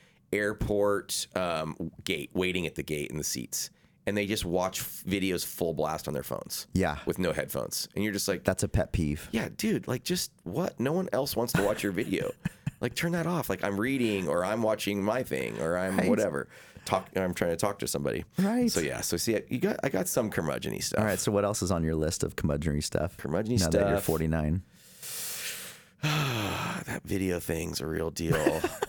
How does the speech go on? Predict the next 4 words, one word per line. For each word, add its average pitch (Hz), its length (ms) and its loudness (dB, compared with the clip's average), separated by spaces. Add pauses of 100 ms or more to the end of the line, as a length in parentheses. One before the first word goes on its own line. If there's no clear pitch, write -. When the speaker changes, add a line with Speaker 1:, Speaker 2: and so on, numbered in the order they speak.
(120)
Speaker 1:
Um, 82 1120 0 (760)
I 90 140 0
would 85 160 -2
say 82 960 0